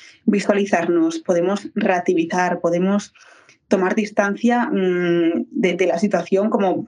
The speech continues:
por ejemplo a mí personalmente me funciona mucho el posicionarme en mi yo de ochenta años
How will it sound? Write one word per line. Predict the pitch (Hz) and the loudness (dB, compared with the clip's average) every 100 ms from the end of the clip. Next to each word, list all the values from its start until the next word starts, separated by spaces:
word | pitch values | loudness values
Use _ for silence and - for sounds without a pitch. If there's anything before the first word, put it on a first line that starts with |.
| - | -4
por | - | -2
ejemplo | 185 196 196 - | 0 0 0 0
a | 190 | 0
mí | 190 269 - | 0 0 0
personalmente | - - 175 196 190 | -2 0 0 0 -2
me | 196 | -2
funciona | 190 185 185 | -2 0 0
mucho | 185 196 214 | 0 0 0
el | 202 | 0
posicionarme | 196 190 185 180 180 208 254 - - - - | 0 0 0 0 2 0 -2 -6 -20 -10 -2
en | 214 | 2
mi | 202 196 | 2 0
yo | 196 202 254 | 0 0 0
de | 208 185 | -2 -2
ochenta | 175 - 202 196 | -2 -2 -2 0
años | 190 202 254 330 - | 0 0 0 -2 -4